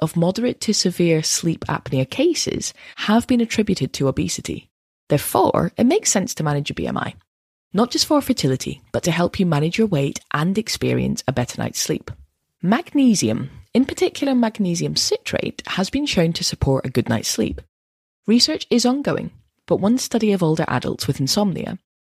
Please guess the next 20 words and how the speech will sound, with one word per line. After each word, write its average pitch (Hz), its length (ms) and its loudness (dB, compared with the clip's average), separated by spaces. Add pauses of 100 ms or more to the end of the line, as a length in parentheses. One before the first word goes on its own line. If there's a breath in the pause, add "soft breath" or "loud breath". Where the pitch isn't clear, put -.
(300)
found 190 480 2
that 180 280 0
five 294 300 0
hundred 302 260 -2
milligrams 165 480 0
daily 196 440 2
for - 200 -8
eight 185 240 0
weeks - 360 -2
helped - 260 -2
them 185 120 0
fall 165 220 0
asleep 294 320 -2
faster, - 440 -4 (200)
stay 220 260 2
asleep 302 300 2
longer, 190 600 -2 (160)
reduced 208 720 2
nighttime 208 460 -4
wakenings, - 580 -6